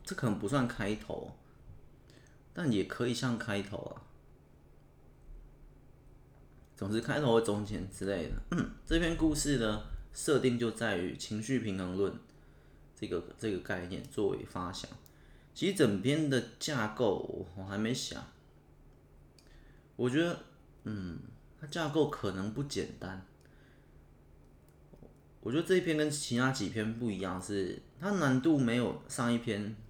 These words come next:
那个古拜那么高，它不需要太多自创的词，它可以用很多我们现实已有的词或已有的现况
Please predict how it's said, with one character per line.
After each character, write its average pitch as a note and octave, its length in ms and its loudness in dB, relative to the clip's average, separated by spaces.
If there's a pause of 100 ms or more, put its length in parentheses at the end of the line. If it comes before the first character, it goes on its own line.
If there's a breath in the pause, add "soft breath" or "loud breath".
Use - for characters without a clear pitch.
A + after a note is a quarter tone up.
(720)
那 A2+ 100 -4
个 G#2 120 2
古 F2 220 -6
拜 G#2+ 200 4
那 A2 100 2
么 F#2+ 200 0
高， F2+ 180 -2
它 A#2+ 100 0
不 C#3 120 -2
需 C3+ 80 0
要 C3 100 2
太 B2+ 120 2
多 A2+ 140 2
自 A2+ 220 -2
创 G#2 240 -2
的 F2+ 120 -2
词， - 380 -8 (440 loud breath)
它 B2+ 80 -6
可 D#3+ 100 2
以 C#3+ 60 8
用 D#3 180 6
很 F#2+ 160 4
多 G#2 160 4
我 G#2 60 4
们 F#2 140 0
现 A#2 240 0
实 F#2 240 -2
已 G#2 240 -2
有 G#2 240 2
的 - 180 -4
词 - 400 -6 (440 loud breath)
或 A#2 140 -2
已 A#2 120 4
有 G#2 180 6
的 F#2 60 0
现 G#2+ 340 0
况 - 300 -4